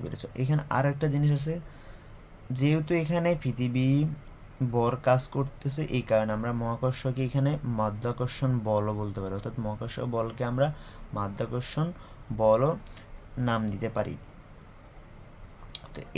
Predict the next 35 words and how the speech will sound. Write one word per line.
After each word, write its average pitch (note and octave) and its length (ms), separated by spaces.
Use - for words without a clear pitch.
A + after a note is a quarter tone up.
এরপর C#3 280
আমরা C3 260
আরেকটা A#2 360
সূত্র A#2 280
নিয়ে A#2+ 160
আলোচনা A2+ 340
করব, A#2 120
সেটা A#2 260
হচ্ছে - 180
F - 40
ইকুয়াল C#3 260
এম A2+ 100
জি। A2+ 160
তো B2+ 60
আমরা B2+ 180
F - 20
ইকুয়াল C#3+ 280
এম C3 100
এ, - 20
এই B2+ 120
সূত্রটা B2 400
আমরা B2 160
নিউটনের A#2+ 460
দ্বিতীয় C3 280
সূত্র C#3 280
যখন G#2 280
পড়েছিলাম B2+ 420
তখন G2 180
সেখানে G#2+ 340
পেয়েছিলাম A2+ 460
যে C3 60
F - 20
ইকুয়াল C3+ 220
এম A#2+ 100
এ, G#2 40